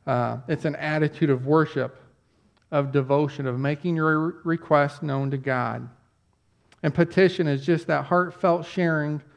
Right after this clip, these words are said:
of problems, right? We can talk with God. He knows our hearts. We can share with him what's going on. And he hears us.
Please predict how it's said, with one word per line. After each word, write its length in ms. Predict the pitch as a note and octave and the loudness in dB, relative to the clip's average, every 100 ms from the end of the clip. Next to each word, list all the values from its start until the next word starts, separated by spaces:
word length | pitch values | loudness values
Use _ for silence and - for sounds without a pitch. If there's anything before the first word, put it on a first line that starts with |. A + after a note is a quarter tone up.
| - | -6
of 180 | E3 - | -6 -4
problems, 600 | - E3+ F3+ C3+ A2+ - _ _ _ _ _ _ - | -2 0 0 -4 -8 -14 _ _ _ _ _ _ -2
right? 200 | D3 E3 | -2 0
We 140 | F3+ | -2
can 200 | F3+ F#3+ | 0 -2
talk 340 | - E3 E3 E3+ | 0 0 0 -2
with 220 | E3+ D3 | -4 0
God. 380 | D#3 E3 C#3+ B2 | -2 -2 -4 -2
He 120 | E3+ | 0
knows 400 | E3+ E3 F#3+ E3 | 2 2 2 2
our 140 | D3 | -2
hearts. 340 | C3+ C#3+ B2+ D#3 | -2 -4 -6 -6
We 80 | E3 | -6
can 160 | E3+ | -6
share 360 | - - E3+ F3 | -6 0 2 2
with 180 | D#3+ D3 | 0 -2
him 180 | D3 | -6
what's 220 | C#3+ C#3+ - | -6 -8 -6
going 360 | D3+ C#3+ B2+ | -6 -4 -6
on. 300 | B2+ B2+ A#2+ B2 _ _ _ _ _ - | -6 -8 -10 -16 _ _ _ _ _ 0
And 120 | E3+ | 4
he 200 | F3 G3 | 6 6
hears 360 | D#3 F#3+ G3 D#3 | 4 6 6 4
us. 260 | B2 A#2 | -2 -6